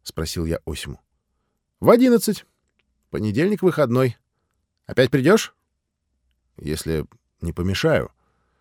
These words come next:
Осима, прищурившись, посмотрел на меня. «Конечно, не помешаешь.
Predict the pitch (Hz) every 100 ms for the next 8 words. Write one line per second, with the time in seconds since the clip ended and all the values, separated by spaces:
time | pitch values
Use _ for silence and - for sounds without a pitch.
0 | _ _ _ _ - 117 117 117 113 107
1 | - 127 120 - 113 107 - 104 113 98
2 | 92 92 85 _ _ _ _ _ _ _
3 | _ - 143 120 - 160 170 180 170 82
4 | 65 -